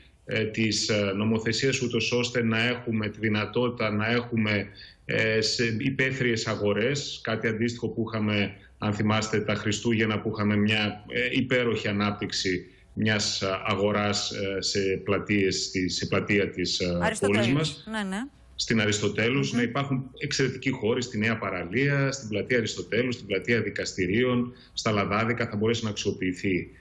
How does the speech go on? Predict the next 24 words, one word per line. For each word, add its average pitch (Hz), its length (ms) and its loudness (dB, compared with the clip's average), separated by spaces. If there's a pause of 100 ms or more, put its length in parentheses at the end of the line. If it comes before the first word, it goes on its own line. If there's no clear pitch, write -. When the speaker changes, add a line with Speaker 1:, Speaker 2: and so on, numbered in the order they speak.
(160)
Speaker 1:
ε, 92 340 0
και - 140 -2
εκεί. 160 300 2
Και 160 100 0
απ' - 80 -2
την 160 120 2
άλλη 170 120 2
πλευρά, 160 340 0
βέβαια, 170 260 0
θα 156 160 -4
μπορούν 131 600 2 (200)
να 117 160 2
έχουν 139 200 2
τα 135 80 0
καταστήματα 131 600 0
και 120 120 -4
περισσότερο 117 640 0
χώρο 117 260 2
από 101 140 -2
αυτό 101 220 -2
που 95 220 -2
δικαιούνταν 98 480 0
μέχρι 92 300 -2
τώρα. 113 400 0